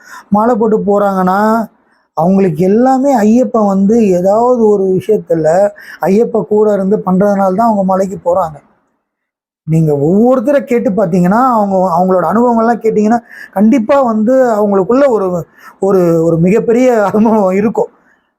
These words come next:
நான் இப்ப நான் வந்து என்னோட அனுபவங்கள்ல நான் உங்க கூட ஷே-, ஷேர் பண்ணிக்கணும்,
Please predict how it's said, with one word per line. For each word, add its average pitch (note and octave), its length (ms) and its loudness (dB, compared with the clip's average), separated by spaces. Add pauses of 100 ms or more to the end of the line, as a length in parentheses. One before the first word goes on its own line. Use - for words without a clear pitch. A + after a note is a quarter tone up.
(120)
நான் F#3+ 120 -2
இப்ப F#3+ 120 -2
நான் G3 140 0
வந்து A3 200 0 (160)
என்னோட A3+ 360 2
அனுபவங்கள்ல B3+ 680 0
நான் A3+ 120 -2
உங்க G3 120 0
கூட G#3+ 160 0
ஷே-, G3 300 0
ஷேர் F#3 240 -2
பண்ணிக்கணும், F3 460 -4